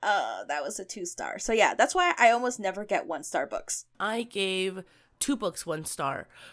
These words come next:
Speaker 2: for, I think, the same reason. I think just, like, subconsciously, if I'm not gonna finish the book, I'll just D N F it. Like, if I don't like it, I'm just gonna D N F it. Okay, now, unrated, because there are some books that we just did not rate. Millie has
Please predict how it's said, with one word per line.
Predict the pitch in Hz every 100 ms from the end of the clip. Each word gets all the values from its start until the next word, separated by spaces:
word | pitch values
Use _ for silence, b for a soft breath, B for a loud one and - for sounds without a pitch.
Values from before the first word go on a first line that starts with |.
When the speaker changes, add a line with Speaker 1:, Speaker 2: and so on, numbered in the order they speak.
| B
Speaker 2:
for, | 254
I | - 294
think, | 262 - 302 -
the | 320
same | - 247 226
reason. | 175 165 165 175 214 -
I | 226
think | 226 220 254 -
just, | 233 233
like, | 220 196
subconsciously, | 226 - - 170 175 208 - 220 220
if | 190
I'm | 202
not | 196 175
gonna | 180 208
finish | 185 180 175
the | 165
book, | 170 165 -
I'll | 160
just | 165 151
D | - 117
N | 110
F | -
it. | - - _ b b b
Like, | 214
if | 220
I | 220
don't | 220
like | 196 196 190
it, |
I'm | 170
just | 170 -
gonna | 196 175
D | 160 170
N | 147
F | 147 -
it. | - - b -
Okay, | 214 302
now, | 262 247 247 180 - _ _ -
unrated, | 320 359 311 233 277 254 156 -
because | - 240 262 254
there | 262 262
are | 254
some | 247 - 262 269
books | 208 226 - -
that | 240
we | 208 214
just | 220 -
did | 214 208
not | 208 214
rate. | 233 262 170 - b b -
Millie | 220 220 254 269
has | 262 208 226 226